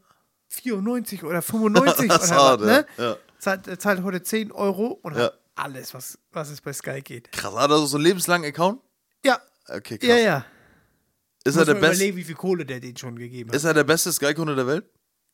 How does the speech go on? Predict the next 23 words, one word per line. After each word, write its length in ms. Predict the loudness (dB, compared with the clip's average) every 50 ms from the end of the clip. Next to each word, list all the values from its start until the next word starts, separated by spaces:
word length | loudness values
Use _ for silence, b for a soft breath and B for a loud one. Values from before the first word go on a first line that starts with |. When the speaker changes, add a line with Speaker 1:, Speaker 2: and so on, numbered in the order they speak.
| _ _ _ _
Speaker 1:
Das 160 | -4 -4 -4 -4
glaube 260 | -4 -6 -4 -2 -2
ich 60 | -2
nicht. 120 | -2 -4
Ich 60 | -6 -6
glaube, 240 | -4 -4 -4 -6
es 80 | -8 -10
gibt 160 | -10 -12 -8
mehrere, 420 | -6 -4 -4 -4 -2 -2 -2 -2 -2
die 120 | -4 -6
seit 260 | -4 -4 -6 -6 -8
Tag 260 | -8 -8 -8 -8 -8
eins. 460 | -6 -4 -4 -4 -4 -6 -10 -14 -16 _ _ b b b b b b b b b b b b b
Aber 200 | -2 0 0 0
das 180 | 0 -2 -6 -8
ist, 120 | -8 -4 0
der 160 | 0 2 2 2 0 -4
hat, 220 | -6 -8 -12 -18 -20 _ _ _
wenn 200 | -4 -2 0 0
man 140 | 0 -2 -4
irgendwo 300 | -6 -8 -8 -8 -8 -8
Diamantenstatus 1120 | -6 -4 -2 -2 0 0 -2 -2 -4 -6 -10 -10 -6 -2 -2 -2 -2 -4 -8 -10 -8 -6
hat, 180 | -4 -6 -6